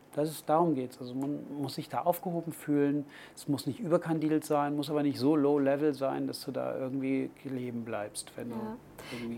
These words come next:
Speaker 2: Jetzt
Speaker 1: gehst.
Speaker 2: haben wir schon von der Generation der Kinomacher geredet.
Speaker 1: Mhm.
Speaker 2: Wie ist denn die Generation der Kinobesucher? Ist das,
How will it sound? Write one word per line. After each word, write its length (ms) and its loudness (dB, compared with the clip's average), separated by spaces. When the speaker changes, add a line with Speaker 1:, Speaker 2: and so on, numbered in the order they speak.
Speaker 2:
Jetzt 40 -6
Speaker 1:
gehst. 80 -8
Speaker 2:
haben 160 0
wir 80 0
schon 220 -2
von 180 -4
der 180 2
Generation 640 -4
der 100 0
Kinomacher 680 0
geredet. 580 0
Speaker 1:
Mhm. 360 2
Speaker 2:
Wie 100 2
ist 140 0
denn 240 2
die 300 2
Generation 640 -2
der 100 -2
Kinobesucher? 760 -2
Ist 200 -6
das, 200 -4